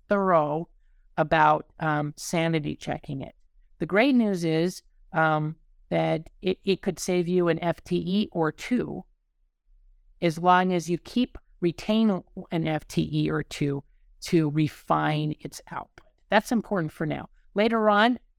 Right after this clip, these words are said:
these, these technologies are gonna become more refined. Um, and if, and, and maybe you wanna keep all your F T Es, and so this just lets you do more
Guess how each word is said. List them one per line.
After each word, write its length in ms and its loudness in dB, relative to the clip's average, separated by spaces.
these, 260 0
these 240 0
technologies 640 0
are 40 -2
gonna 200 -2
become 280 -4
more 160 -6
refined. 580 -10
Um, 280 2
and 160 4
if, 120 0
and, 340 2
and 440 0
maybe 200 2
you 140 2
wanna 160 0
keep 200 -2
all 160 6
your 180 0
F 180 -8
T 280 -8
Es, 240 -10
and 120 -2
so 140 2
this 180 0
just 240 -6
lets 260 0
you 100 0
do 180 -2
more 580 -4